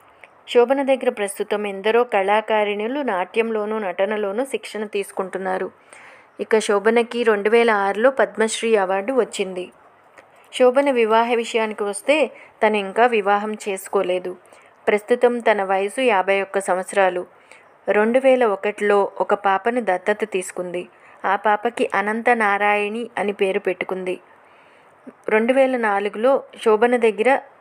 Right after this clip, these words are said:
పెళ్లి ప్రస్తావన తెస్తే తను వివాహ సాంప్రదాయానికి వ్యతిరేకిని కానని, తన బిజీ లైఫ్లో పెళ్లికి సమయం కేటాయించలేకపోయానని చెప్పింది. అంతేకాక ఇంతవరకు తనకు నచ్చిన వ్యక్తి ఎదురుపడలేదని, అలాగే తాను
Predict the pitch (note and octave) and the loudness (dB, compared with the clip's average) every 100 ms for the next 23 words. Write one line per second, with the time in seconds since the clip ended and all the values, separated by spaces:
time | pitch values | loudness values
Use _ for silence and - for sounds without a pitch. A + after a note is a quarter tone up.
0 | _ - G3+ G#3+ A#3 A3+ - A3+ G#3+ G3+ | _ -4 -2 0 0 0 0 0 0 -4
1 | F#3+ - C#4 D4 - - - - _ _ | -6 -2 -2 -2 -8 -20 -20 -20 _ _
2 | _ - G#3+ A3 G#3 - - G#3 A3 A#3+ | _ 0 2 2 0 -6 -4 0 0 0
3 | A#3 A#3+ A3+ A3+ A3 A3 A3 G#3+ F#3+ - | 0 -2 0 -2 0 0 -2 -6 -6 0
4 | G#3+ A3 A3 G#3+ G3 F#3+ G#3+ G#3+ G3+ G3+ | 0 0 -4 -2 -2 0 0 -2 -4 -8
5 | - G3+ G#3 G3 G3+ G#3 B3 A#3 A3 A3+ | -6 -2 -2 -2 -2 0 0 0 0 -4
6 | A#3+ G3+ G#3 A3+ A#3 G3+ G3 A3 A3 G#3+ | 0 0 0 -4 -4 -4 -2 0 -2 -2
7 | F#3+ F#3+ G#3+ A3 G#3+ G#3 G3+ G3 F#3+ F#3+ | -4 0 0 -2 -4 -4 -4 -4 -2 -2
8 | G3 A#3+ D4 A3+ - F#3 F3+ F#3 - - | -4 -6 -2 -2 -2 -8 -8 -12 -16 -20
9 | - - - - - G3+ G#3 A#3 A3+ G#3 | -20 -20 -20 -12 -4 -2 2 2 2 0
10 | B3+ C#4 A#3 G#3 G#3 G#3 G#3+ A#3 A3 G#3 | 2 0 -2 -4 -2 -2 -4 -4 -4 -4
11 | G3+ F#3+ F3+ - A#3 A3+ A3 A3 G3 G3 | -6 -6 -4 0 2 2 0 0 0 -2
12 | G#3+ G3+ G3+ G3+ G3 F#3+ F#3+ F#3+ - - | 0 0 0 -2 -2 -2 -4 -12 -16 -20
13 | - G3 G3+ G#3+ B3 A#3 G3+ A3 | -4 0 2 2 0 0 -2 -2